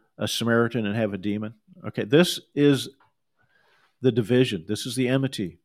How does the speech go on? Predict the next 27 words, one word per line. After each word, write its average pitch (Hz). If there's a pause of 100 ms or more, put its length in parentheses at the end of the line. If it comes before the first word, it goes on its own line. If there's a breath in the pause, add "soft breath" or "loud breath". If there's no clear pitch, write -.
And 113
you 123
need 170
to 170
fall 143
out 143
on 120
the 110
correct 135
side 127
of 101
this 107
enmity. 104 (540)
You 127
need 147
to -
fall 139
out 139
on 127
the 110
side 127
of 95
Jesus 117
Christ 120
in 104
this 101
enmity. 95